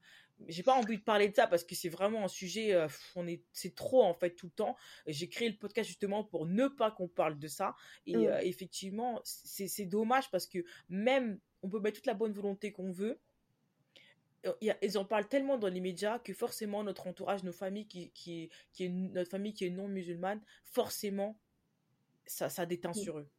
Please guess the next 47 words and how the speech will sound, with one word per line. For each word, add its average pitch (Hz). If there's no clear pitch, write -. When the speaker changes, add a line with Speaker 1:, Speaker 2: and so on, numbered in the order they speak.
Speaker 1:
tu 147
vois. 160
Speaker 2:
Bah, 233
exactement. 240
Et 226
même 277
si 269
nous, 269
on 269
n'a 214
pas 247
envie 240
d'en 226
parler 226
et 202
on 196
a 190
ma-, 214
on 196
en 185
a 180
marre 233
de 208
Speaker 1:
On -
en -
a -
Speaker 2:
justifier, 165
Speaker 1:
marre, 208
c'est -
Speaker 2:
on 226
Speaker 1:
ça. 226
Speaker 2:
se -
doit 190
de 170
Speaker 1:
Mm. 175
Speaker 2:
se, 175
de 196
prôner 247
le 202
bon 208
comportement 208
et 202
Speaker 1:
C'est 190
Speaker 2:
on 202
se -
Speaker 1:
ça. 165
Speaker 2:
doit, 208